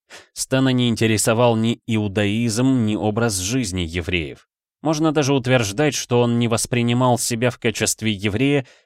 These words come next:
из-за травматических переживаний, которые испытали его дедушки и бабушки, а также родители по причине своей национальной принадлежности. Когда переживший в детстве трагедию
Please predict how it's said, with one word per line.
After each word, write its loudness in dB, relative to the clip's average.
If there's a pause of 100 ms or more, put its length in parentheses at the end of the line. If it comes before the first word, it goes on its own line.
(160)
из-за -2
травматических -2
переживаний, 0
которые 0
испытали -2
его 0
дедушки -4
и -6
бабушки, 0 (420)
а -6
также 0
родители 0
по -4
причине -4
своей -2
национальной -2
принадлежности. -4 (840)
Когда -2
переживший 0
в -6
детстве -2
трагедию 0